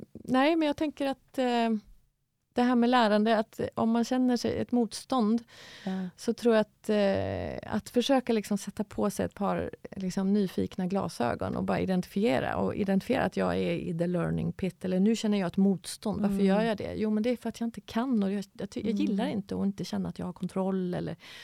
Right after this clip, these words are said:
Speaker 1: identifiera de här känslorna, tänker jag. För att då kan det bli lite nyfiket. Jaha, men
Speaker 2: Verkligen.
Speaker 1: Ja,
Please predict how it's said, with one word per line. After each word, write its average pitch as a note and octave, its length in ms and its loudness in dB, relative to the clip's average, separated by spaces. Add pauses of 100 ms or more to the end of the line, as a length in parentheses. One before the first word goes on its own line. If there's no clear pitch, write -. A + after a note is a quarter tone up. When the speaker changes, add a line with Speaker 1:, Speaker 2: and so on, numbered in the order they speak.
(120)
Speaker 1:
identifiera B3+ 640 -2
de E4+ 120 -2
här G3 100 0
känslorna, G3 540 -2
tänker G3 300 -2
jag. E2+ 140 -2 (640)
För - 120 -4
att - 140 -6
då B3+ 140 4
kan E4 180 -2
det E4+ 100 0
bli C4 140 2
lite G#3+ 220 2
nyfiket. A3 640 0
Jaha, - 460 -4
men G3 280 -4 (680)
Speaker 2:
Verkligen. B3+ 540 -4
Speaker 1:
Ja, A3 160 2